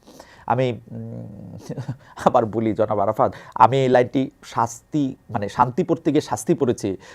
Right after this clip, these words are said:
আহ, কারণ হচ্ছে যে আমার বিশ্বাস হচ্ছিল না যে আসলে তিনি শান্তি নিশ্চিত করতে বলেছেন।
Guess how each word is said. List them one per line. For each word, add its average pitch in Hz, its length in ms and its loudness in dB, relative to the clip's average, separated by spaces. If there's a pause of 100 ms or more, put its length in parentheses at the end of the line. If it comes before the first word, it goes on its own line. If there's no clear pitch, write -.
আহ, 113 360 8
কারণ 123 240 8
হচ্ছে 135 200 -4
যে 131 140 4
আমার 127 280 4
বিশ্বাস 135 300 0
হচ্ছিল 131 280 0
না 113 120 0
যে 104 160 2
আসলে 131 340 2
তিনি 110 160 -4
শান্তি 113 320 -2
নিশ্চিত 120 320 -4
করতে 101 260 -6
বলেছেন। 104 340 -8